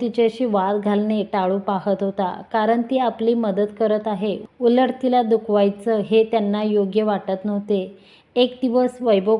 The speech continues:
खोलीत बसून त्याच्या ऑफिसचे काम करत होता. दोन वाजून गेले होते की आई खोलीत आली. "झोपला नाहीस अजून? दोन वाजून गेले, आराम कर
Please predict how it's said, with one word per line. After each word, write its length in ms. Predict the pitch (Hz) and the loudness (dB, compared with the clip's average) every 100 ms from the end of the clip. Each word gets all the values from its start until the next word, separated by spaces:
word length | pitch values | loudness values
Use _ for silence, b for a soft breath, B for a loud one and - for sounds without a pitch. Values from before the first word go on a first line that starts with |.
| 220 | 0
खोलीत 300 | 208 202 220 214 | 0 2 0 0
बसून 340 | 202 208 220 | -2 -2 -6
त्याच्या 360 | 220 208 208 226 | -2 -4 -4 -4
ऑफिसचे 640 | 220 190 - 208 - 233 | -4 -6 -6 -8 -4 -4
काम 340 | 233 202 190 | -2 -4 -2
करत 380 | 196 202 202 202 | -2 0 0 -2
होता. 320 | 202 202 190 180 b b b _ | -6 -4 -6 -8 b b b _
दोन 260 | 202 226 240 | 2 4 6
वाजून 420 | 240 208 190 220 | 4 2 0 0
गेले 320 | 214 202 202 | 2 2 4
होते 420 | 208 208 202 214 196 - B B B - | 2 0 0 0 0 -2 B B B -4
की 100 | 240 - | -4 -2
आई 260 | 190 208 214 | 0 0 0
खोलीत 380 | 214 214 220 220 | 0 2 2 0
आली. 320 | 208 208 208 196 B B _ 202 | 0 2 0 -2 B B _ 0
"झोपला 400 | 220 214 226 247 | 0 2 0 2
नाहीस 500 | 240 220 202 247 247 | 0 -2 -2 -2 -2
अजून? 360 | 214 220 285 269 220 | -2 2 2 2 2
दोन 200 | 214 220 | 2 2
वाजून 380 | 214 196 208 | 2 2 -2
गेले, 360 | 214 214 214 269 277 B B - | 0 0 0 -2 -6 B B -6
आराम 340 | 196 208 220 | 0 2 0
कर 240 | 233 233 | 0 0